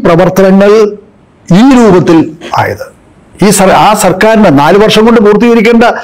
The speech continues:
പദ്ധതിയായിരുന്നു. പക്ഷേ എന്താ സംഭവിച്ചത്? പ്രതികൂലമായ സാഹചര്യങ്ങൾ വന്നു. രണ്ട് വർഷം കോവിഡായി, ഒരു വർഷം മഹാമാരി എന്ന് വെച്ചാൽ പ്രളയമായി. അങ്ങനെ മൂന്ന് വർഷം പോയല്ലോ. ഇതൊക്കെ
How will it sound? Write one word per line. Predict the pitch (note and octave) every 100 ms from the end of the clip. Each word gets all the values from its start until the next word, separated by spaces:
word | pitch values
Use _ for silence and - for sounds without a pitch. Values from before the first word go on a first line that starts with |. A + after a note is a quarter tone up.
| - F3
പദ്ധതിയായിരുന്നു. | F3+ A3 B3 G#3+ F3+ C#3+ - - - - _ _
പക്ഷേ | E3 G3+ F#3+
എന്താ | G3
സംഭവിച്ചത്? | G#3 F#3 F3+ F3+ F3 E3 D#3+ - _ _ _ -
പ്രതികൂലമായ | F3 F#3+ G#3+ G3+ F3+ E3
സാഹചര്യങ്ങൾ | D3 D3 D3 D3 C#3 C3
വന്നു. | A2+ A2 C3
രണ്ട് | F3+ F#3+
വർഷം | F3 - G2 - - _ _ -
കോവിഡായി, | D#3 D#3 B2 G#2 - - _ _ _ _ _ _ - - -
ഒരു | F3 G3
വർഷം | F#3+ - C#3 - - _ _ C3+
മഹാമാരി | C3+ D#3 F3+ D3 D3 D#3 C#3+ -
എന്ന് | D3
വെച്ചാൽ | C#3 E3+ E3+ E3+ - - _ - -
പ്രളയമായി. | D#3+ E3 D#3 A#2+ - - - _ _ - - - - -
അങ്ങനെ | D#3+ F3 E3
മൂന്ന് | G3
വർഷം | F#3+ F#3+ E3
പോയല്ലോ. | C#3+ A#2+ - - - - - - - F3+
ഇതൊക്കെ | G#3 G3+ A#3